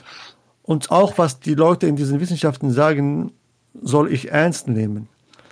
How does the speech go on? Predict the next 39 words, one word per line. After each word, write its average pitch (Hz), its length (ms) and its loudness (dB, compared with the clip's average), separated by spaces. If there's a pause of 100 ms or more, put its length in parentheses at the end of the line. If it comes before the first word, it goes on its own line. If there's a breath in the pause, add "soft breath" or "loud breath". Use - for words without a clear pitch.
(360 soft breath)
Und 127 280 0
wenn 147 260 2
man 139 200 2
sagt, 131 300 0
„Na, 156 180 0
das 135 140 -2
ist 131 240 -8
in 131 180 -4
Ordnung, 143 580 0
das 120 140 -4
ist 120 120 -6
sogar, 127 560 2 (300)
äh, 120 500 0 (160)
gut 160 240 4
für 139 120 -2
die 135 100 2
Gesundheit“, 120 640 0
oder, 123 220 -4 (1300 soft breath)
dann 139 180 0
kann 160 160 2
ich 185 160 -2
nicht - 220 -6 (160)
mit 156 240 -2
einer 147 180 2
Meinung 151 320 2
von 151 160 -4
einem 143 200 0
Gelehrten 139 300 0
aus 131 140 -2
dem 139 260 -2
achten 131 240 -6
Jahrhundert 135 440 0
kommen 151 240 0
oder 123 420 2
sagen, 127 380 2
„Ja, 135 80 4
das 127 160 0
ist - 300 -6
schädlich, 123 540 0